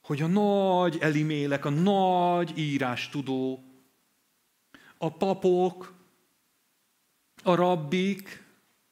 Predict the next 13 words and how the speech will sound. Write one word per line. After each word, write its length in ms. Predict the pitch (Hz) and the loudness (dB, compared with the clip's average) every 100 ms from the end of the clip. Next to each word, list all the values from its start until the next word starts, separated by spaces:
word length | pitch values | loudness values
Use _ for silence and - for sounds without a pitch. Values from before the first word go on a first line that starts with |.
| _ - | _ -14
a 100 | 117 | -10
szentek 1000 | - 147 160 160 156 147 151 - - - _ _ _ _ - | -4 -2 0 -4 -2 -2 -4 -8 -20 -20 _ _ _ _ -6
kimaradtak. 800 | 113 95 82 - - - - - _ _ _ _ _ _ _ _ _ _ _ _ _ _ _ _ _ _ _ _ - | -6 -4 -8 -12 -20 -20 -20 -20 _ _ _ _ _ _ _ _ _ _ _ _ _ _ _ _ _ _ _ _ -8
Ez 140 | 196 | -6
a 80 | 175 | -4
lányka, 640 | 139 131 131 - 156 - - - _ _ _ _ _ _ _ _ _ _ - | -4 -4 -6 -8 -8 -10 -20 -20 _ _ _ _ _ _ _ _ _ _ -14
ez 160 | 110 | -10
meg 220 | 113 110 - | -8 -10 -6
ezzel 340 | 220 254 262 | -4 -2 0
az 160 | 214 175 | -2 0
egyetlen 600 | 233 185 131 123 98 - | -2 0 -4 -4 -8 -6
tudománnyal 680 | 110 95 82 76 73 78 - _ _ _ _ _ _ _ _ _ _ _ _ _ _ _ _ _ - | -8 -6 -8 -12 -16 -20 -20 _ _ _ _ _ _ _ _ _ _ _ _ _ _ _ _ _ -8
begyalogol 1000 | 247 285 123 110 113 120 139 - - | -6 -2 -2 -2 -2 -2 -4 -8 -20